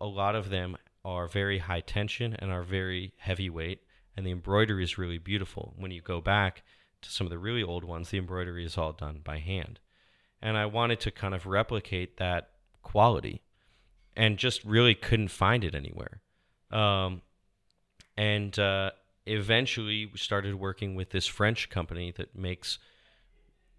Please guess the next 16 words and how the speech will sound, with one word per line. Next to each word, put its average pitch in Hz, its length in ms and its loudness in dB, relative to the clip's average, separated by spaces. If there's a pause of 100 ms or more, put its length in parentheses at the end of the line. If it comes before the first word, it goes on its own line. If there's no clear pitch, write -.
(200)
vintage 107 480 4
style 87 380 6
rugby 98 320 -2
shirts, - 380 -10
basically. - 600 -8 (560)
And, 104 460 2
uh, 95 340 2
and 98 300 -2 (480)
started 104 500 -2
working 104 280 -8
with 98 120 -6
them, 95 300 -4
developed 92 380 -6
a 92 40 -6
great 101 320 -2
relationship, 92 800 -4